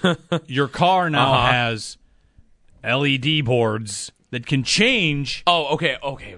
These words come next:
Speaker 2: That's the digital advertising.
Speaker 1: I was imagining, like, what the N H L does, like, digital,
Speaker 2: No.
Speaker 1: but on T V.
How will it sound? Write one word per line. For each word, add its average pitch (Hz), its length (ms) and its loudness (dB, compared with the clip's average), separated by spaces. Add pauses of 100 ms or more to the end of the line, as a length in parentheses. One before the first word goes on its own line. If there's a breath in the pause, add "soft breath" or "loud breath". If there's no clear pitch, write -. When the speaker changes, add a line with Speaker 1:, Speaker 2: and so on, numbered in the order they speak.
(100)
Speaker 2:
That's 165 240 2
the 175 80 -4
digital 147 320 0
advertising. 123 500 -2
Speaker 1:
I 151 200 4
was 175 260 0
imagining, 143 1040 0
like, 123 240 -2
what 131 140 -2
the 135 100 0
N 120 80 2
H 117 220 -4
L 131 160 0
does, 101 480 -4
like, 110 180 -4
digital, 117 360 0
Speaker 2:
No. - 20 -2
Speaker 1:
but 113 260 -4
on 113 280 -2
T 110 240 -8
V. 95 320 -10